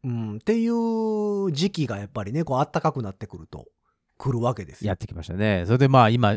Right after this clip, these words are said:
Speaker 2: まさにその時期。
Speaker 1: そう。まあ、でもね、今年さ、その三月の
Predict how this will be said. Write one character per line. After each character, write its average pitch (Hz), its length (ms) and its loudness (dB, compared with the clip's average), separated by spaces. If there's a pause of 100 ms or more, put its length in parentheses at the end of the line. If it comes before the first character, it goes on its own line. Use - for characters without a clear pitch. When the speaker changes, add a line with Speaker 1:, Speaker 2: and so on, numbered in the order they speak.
Speaker 2:
ま 131 140 2
さ 131 120 2
に 160 100 4
そ 120 100 2
の 101 100 2
時 90 120 -6
期。 82 320 -16 (460)
Speaker 1:
そ 127 520 2
う。 - 600 -12
ま 247 80 6
あ、 - 60 0 (180)
で 320 100 6
も 302 140 6
ね、 165 120 4
今 294 160 0
年 330 460 2
さ、 147 520 2
そ 180 120 -2
の 175 120 0
三 233 300 0
月 208 280 -2
の 110 380 -4